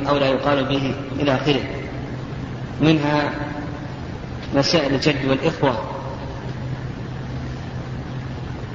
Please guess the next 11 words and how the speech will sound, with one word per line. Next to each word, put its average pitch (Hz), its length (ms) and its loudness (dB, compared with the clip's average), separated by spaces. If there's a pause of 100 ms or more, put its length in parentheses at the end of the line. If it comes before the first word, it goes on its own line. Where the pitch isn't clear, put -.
(640)
هل 156 240 8 (580)
يورث 151 640 6 (1120)
الإخوة 143 680 4
مع 147 140 6
الجد 151 280 4 (1160)
أو 165 160 8
نقول 160 340 4
بأن 147 320 2
الإخوة 143 600 2 (1080)
يحجبهم 147 720 6
الجد، 147 320 2